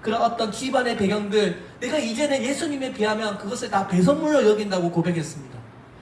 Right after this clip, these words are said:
예수님을 만났던 삭개오는요, 예수님께 은혜를 받고 난 다음에 뭐라고 해요? "내 모든 재산을 가난한 사람들에게 다 나눠주겠다"고 선언합니다.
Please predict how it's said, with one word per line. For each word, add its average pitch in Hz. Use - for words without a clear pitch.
예수님을 285
만났던 240
삭개오는요, 208
예수님께 220
은혜를 285
받고 233
난 202
다음에 196
뭐라고 175
해요? 165
"내 208
모든 262
재산을 220
가난한 226
사람들에게 269
다 202
나눠주겠다"고 214
선언합니다. 160